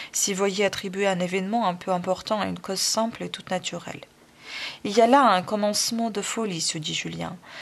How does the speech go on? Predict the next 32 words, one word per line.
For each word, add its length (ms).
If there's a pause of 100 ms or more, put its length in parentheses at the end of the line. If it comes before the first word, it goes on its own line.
(100)
Ce 180
caractère 640
a 100
un 20
rapport 360
frappant 480
avec 240
celui 400
de 100
l'empereur 580
Alexandre, 760 (380)
tel 200
qu'il 200
me 100
l'a 120
décrit 380
le 100
prince 360
Korassov. » 720 (600)
Durant 280
la 100
première 380
année 240
de 100
son 220
séjour 360
à 60
Paris, 400
le 120
pauvre 340
Julien, 400
sortant 520